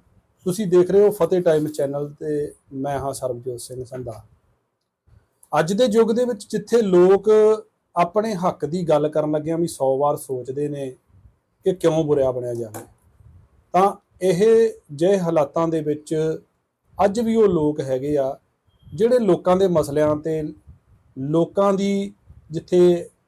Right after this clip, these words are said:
ਅ, ਗੱਲਬਾਤ ਹੁੰਦੀ ਆ ਉਹਨੂੰ ਆਵਾਜ਼ ਬਣਦੇ ਨੇ ਲੋਕਾਂ ਦੀ, ਇਹਨਾਂ ਮਸਲਿਆਂ ਨੂੰ ਹੱਲ ਕਰਾਉਣ ਦੇ ਲਈ ਯਤਨਸ਼ੀਲ ਰਹਿੰਦੇ ਨੇ।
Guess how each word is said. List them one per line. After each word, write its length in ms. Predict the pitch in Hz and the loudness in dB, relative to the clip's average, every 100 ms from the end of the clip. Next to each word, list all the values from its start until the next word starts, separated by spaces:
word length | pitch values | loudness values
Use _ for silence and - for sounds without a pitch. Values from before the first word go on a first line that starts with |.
| _ - | _ -6
ਅ, 280 | 147 143 139 | -2 0 0
ਗੱਲਬਾਤ 560 | 131 143 196 190 180 151 | 2 0 2 2 0 0
ਹੁੰਦੀ 360 | 151 143 143 | -8 -6 -4
ਆ 80 | 147 | -4
ਉਹਨੂੰ 580 | 151 160 170 180 185 202 _ _ _ _ - - | -4 -6 -2 -2 -2 -8 _ _ _ _ -12 -2
ਆਵਾਜ਼ 360 | 143 143 - 185 | 2 4 4 2
ਬਣਦੇ 380 | 170 156 160 | 0 0 -2
ਨੇ 100 | 160 | -2
ਲੋਕਾਂ 340 | 151 139 151 147 | -2 -4 -4 -4
ਦੀ, 100 | 156 | -4
ਇਹਨਾਂ 200 | 165 156 | -6 -6
ਮਸਲਿਆਂ 420 | 135 127 139 147 | -6 -8 -6 -4
ਨੂੰ 220 | 151 135 | -4 -6
ਹੱਲ 180 | 139 127 | -6 -8
ਕਰਾਉਣ 320 | 135 135 127 | -10 -10 -8
ਦੇ 100 | 135 | -8
ਲਈ 140 | 139 139 | -8 -8
ਯਤਨਸ਼ੀਲ 480 | 127 127 123 135 131 | -10 -12 -16 -14 -10
ਰਹਿੰਦੇ 260 | 139 165 | -6 -2
ਨੇ। 180 | 175 185 | -2 -4